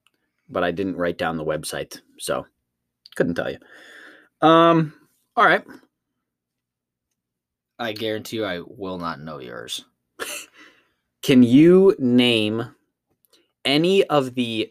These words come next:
Speaker 1: commonly used ingredients that are added to cigarettes for flavor?
Speaker 2: Sugar.
Speaker 1: No.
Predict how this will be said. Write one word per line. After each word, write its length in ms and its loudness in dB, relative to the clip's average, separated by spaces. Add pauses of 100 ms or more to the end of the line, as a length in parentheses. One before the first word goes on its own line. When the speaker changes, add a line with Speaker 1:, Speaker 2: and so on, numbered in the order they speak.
Speaker 1:
commonly 640 -2
used 600 0
ingredients 1000 -6 (600)
that 140 4
are 160 2
added 360 0
to 80 -6
cigarettes 800 -4 (220)
for 180 -8
flavor? 580 -8 (1600)
Speaker 2:
Sugar. 460 -12 (720)
Speaker 1:
No. 760 -6